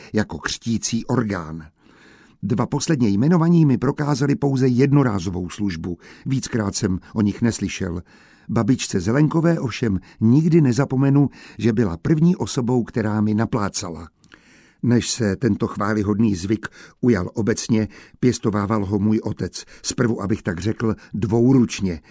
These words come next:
Jak se měnil přímou úměrou poměr jeho sil ve prospěch sil jeho čtyř mužských potomků, Alfred, Jaroslav, Jan a Václav,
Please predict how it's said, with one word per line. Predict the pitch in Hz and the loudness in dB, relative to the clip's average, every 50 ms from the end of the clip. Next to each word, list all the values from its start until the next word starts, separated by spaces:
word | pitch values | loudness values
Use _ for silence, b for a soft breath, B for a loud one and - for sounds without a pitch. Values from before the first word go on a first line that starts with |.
| b b b b b b b - | b b b b b b b 0
Jak | 175 185 - | 0 0 0
se | - - 101 | 0 -2 0
měnil | 98 131 156 151 147 135 120 | 2 4 4 4 4 2 2
přímou | - - - 170 156 110 90 | -2 -4 0 2 2 2 0
úměrou | - 170 135 143 151 156 156 139 127 - | -2 -2 -2 0 2 2 2 2 0 0
poměr | - 139 151 151 131 104 90 | 0 0 0 2 0 0 0
jeho | 98 117 147 131 127 104 - - - | 0 -2 -2 -2 -2 -4 -4 -2 -2
sil | 151 143 127 98 - B B B B B B B | -2 0 -2 -2 -6 B B B B B B B
ve | - 113 113 | -4 -4 -2
prospěch | - 113 107 - - 104 85 - - - - | -2 -2 -4 -2 -4 -6 -6 -6 -8 -6 -2
sil | 127 113 113 113 - B B B B | -2 0 0 0 -2 B B B B
jeho | 107 104 90 90 | -2 0 0 -2
čtyř | - - - 131 120 - - | -4 -4 -2 -2 -2 -2 -2
mužských | 85 92 113 120 - - - 82 - - | -4 -2 -2 -2 -4 -8 -10 -12 -10 -6
potomků, | - 104 - 123 127 135 123 - 139 165 175 175 185 160 B B B B B B B | -6 -4 -2 0 0 0 0 0 0 0 2 2 2 0 B B B B B B B
Alfred, | - 110 113 107 - 147 151 151 147 - 120 | -4 -2 -2 -2 -2 -2 0 0 0 0 0
Jaroslav, | 113 117 120 123 117 - - 127 123 - - | 2 2 2 0 -2 -4 -6 -6 -6 -6 -4
Jan | 110 104 95 107 104 101 B B B B B | -4 -2 2 2 0 0 B B B B B
a | - | -8
Václav, | 80 92 110 127 - - - 151 151 147 - | -6 -2 -2 -2 -4 -2 -2 -2 -2 -2 -4